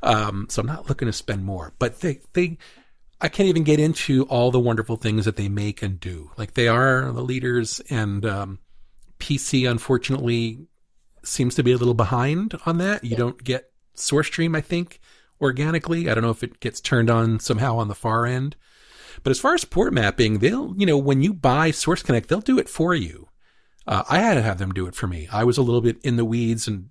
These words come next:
Speaker 1: you know, when lockdown hit, I ended up having, uh, I forget his name, but he's in Spain, and he had to get on with me at four A M my time and take over my computer and map my ports, and then
Speaker 2: Yep.
Speaker 1: great. Good to go.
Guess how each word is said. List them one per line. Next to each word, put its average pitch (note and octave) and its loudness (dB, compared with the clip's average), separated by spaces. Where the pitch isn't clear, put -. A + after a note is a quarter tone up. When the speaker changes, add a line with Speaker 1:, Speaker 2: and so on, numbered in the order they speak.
Speaker 1:
you C3+ -2
know, F#2 -2
when F#2+ -6
lockdown A2+ 0
hit, B2 0
I G#2+ 0
ended A#2+ 4
up A2+ 2
having, A#2 2
uh, G#2+ -2
I - -10
forget - -6
his G2 -8
name, G2 -6
but F#2 -10
he's G2+ -2
in A2 -4
Spain, A2+ 0
and G2+ 0
he B2+ 4
had A#2+ 4
to A#2 2
get A#2+ 4
on A#2+ 2
with A2+ -2
me A2 0
at G2+ -8
four B2 4
A A2+ 4
M A2+ 2
my A2 0
time G#2 -2
and G2+ -6
take B2+ 2
over A#2 2
my A2 0
computer A#2 0
and B2 0
map A#2 -2
my A2 -4
ports, A2 -4
and D3+ -2
then F3 -2
Speaker 2:
Yep. F#3 6
Speaker 1:
great. C4 -4
Good B2+ -12
to D3+ -8
go. C#3+ -12